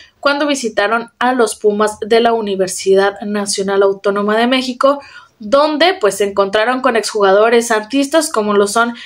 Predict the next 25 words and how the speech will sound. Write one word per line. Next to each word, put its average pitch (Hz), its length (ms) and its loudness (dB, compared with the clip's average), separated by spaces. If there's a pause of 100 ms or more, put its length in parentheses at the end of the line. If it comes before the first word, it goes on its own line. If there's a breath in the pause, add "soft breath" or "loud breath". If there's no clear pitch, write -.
(140 loud breath)
el 208 140 -2
capitán 220 520 -2
Adrián 220 440 0
Aldrete, 240 760 2 (200 loud breath)
Julio 262 360 2
González, 247 540 0
este 214 220 -2
arquero 214 380 2
que 220 100 2
ha 202 140 0
tenido 214 440 2
buenos 208 440 2
momentos, 277 640 2
Ulises 233 360 2
Rivas, 330 340 2
quien 247 140 -4
también 214 280 -2
ha 233 80 -2
sido 240 180 0
un 233 80 0
elemento 214 420 0
importante, 294 680 0
y 277 80 -2
por 233 180 -2
supuesto 214 560 -2